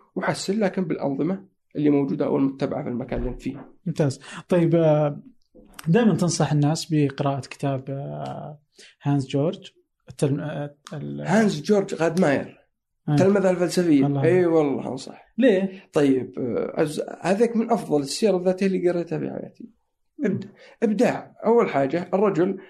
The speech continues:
Speaker 1: عاش من ألف وتسعمية إلى ألفين واثنين.
Speaker 2: والله.
Speaker 1: مية واثنين. لد-، لدرجة إن في واحد اسمه،
Speaker 2: <laughs>
Speaker 1: آه، جاك دريدا قال: "ما توقعت إن هانز جورج غادماير يموت، توقعت أنه أبدي."
Speaker 2: <laughs>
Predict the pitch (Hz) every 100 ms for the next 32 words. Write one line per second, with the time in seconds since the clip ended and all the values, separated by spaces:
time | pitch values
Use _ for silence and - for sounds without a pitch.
0 | - _ 160 156 175 208 180 165 - 202
1 | 156 - - - 180 185 175 196 - _
2 | _ _ _ _ _ _ _ - - 170
3 | 185 175 185 156 135 127 117 - _ _
4 | _ _ - - - - _ - 180 170
5 | 170 147 147 190 185 156 139 131 143 151
6 | 131 165 165 214 202 185 185 196 180 139
7 | - 151 214 185 - 196 - 226 - -
8 | - 185 185 165 185 185 170 165 165 190
9 | 185 202 170 147 156 147 147 - 151 208
10 | 175 143 - 175 165 - 160 170 185 180
11 | 170 180 143 - - - 151 - - -
12 | 294 - 214 - 156 156 196 302